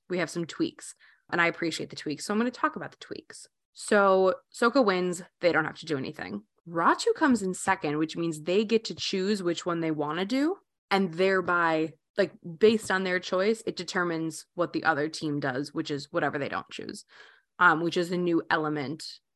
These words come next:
to the selection of Sweat versus Savvy. The general, like,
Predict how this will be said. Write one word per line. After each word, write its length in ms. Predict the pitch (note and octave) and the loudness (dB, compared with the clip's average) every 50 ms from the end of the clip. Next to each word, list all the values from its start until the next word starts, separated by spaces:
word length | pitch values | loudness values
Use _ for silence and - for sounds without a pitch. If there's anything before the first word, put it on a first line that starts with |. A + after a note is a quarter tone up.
| _ _ _ _ _ _ | _ _ _ _ _ _
to 100 | - G#3+ | -2 0
the 120 | E3+ E3+ | 0 0
selection 760 | E3 - - D#3+ D3+ D3+ D3+ E3+ - - - - A#3 A#3 A#3 A#3 - | -6 -4 -6 -6 -4 -2 -4 -4 -4 -4 -2 0 0 0 0 0 -2
of 120 | A#3 A3 A3+ | -6 -8 -6
Sweat 280 | - - A#3 A3+ A#3 G#3+ | -6 -4 -4 -4 -4 -2
versus 340 | G#3+ A#3 A3+ - A#3+ A3 | -4 -4 -4 -4 -8 -10
Savvy. 520 | - - A3+ A3+ A#3 A3 A#3+ A#3 A#3 A#3 A3 - - - - _ _ - | -4 -2 0 0 0 0 -2 -2 -2 -4 -6 -10 -20 -20 -20 _ _ -2
The 80 | A3 | -2
general, 460 | F3+ D#3 F3+ E3+ E3+ F3 F3 F3 F3 | 0 2 0 2 2 2 2 2 2
like, 260 | F3 D#3+ D#3 D#3 - | 2 0 -2 -4 -6